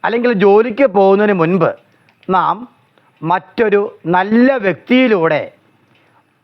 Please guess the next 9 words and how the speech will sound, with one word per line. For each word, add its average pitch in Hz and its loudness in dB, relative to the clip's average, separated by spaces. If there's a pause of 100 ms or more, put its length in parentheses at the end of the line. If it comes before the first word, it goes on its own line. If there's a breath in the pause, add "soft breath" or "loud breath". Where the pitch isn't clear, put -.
നമുക്ക് 185 0 (140)
ഒന്ന് 175 0
വഴിയൊരുക്കി 196 0
കിട്ടിയാൽ, 170 0 (920)
നാം 175 0
ചെയ്യാൻ 202 0
പോകുന്ന 185 0
കർമ്മം 175 -4
എന്തായാലും 165 -2